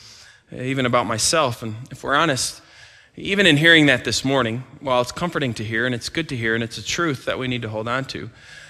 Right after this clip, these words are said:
we, we all, I think, would say that fear still exists. That in our heart, as we share the gospel with someone, or even as you think about sharing the gospel with somebody,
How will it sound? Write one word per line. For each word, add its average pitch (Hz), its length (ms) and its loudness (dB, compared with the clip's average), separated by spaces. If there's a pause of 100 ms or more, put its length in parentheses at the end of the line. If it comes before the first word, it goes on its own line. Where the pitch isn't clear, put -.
(100)
we, 143 280 6
we 143 200 4
all, 165 400 6
I 139 160 4
think, 127 360 0
would 117 140 -6
say 98 460 2 (1300)
that 123 180 -4
fear 151 380 2
still 135 340 0
exists. 117 680 -4 (1040)
That 139 340 4
in 160 140 8
our 160 140 8
heart, 151 360 6
as 135 220 6
we 135 340 0 (320)
share 156 340 8
the 143 100 6
gospel 139 440 4
with 143 140 2
someone, 151 260 4
or 135 80 6
even 151 540 4 (580)
as 151 240 6
you 175 120 4
think 202 400 4
about 160 320 6
sharing 131 400 6
the 120 80 0
gospel 117 420 2
with 107 140 -2
somebody, 107 500 -4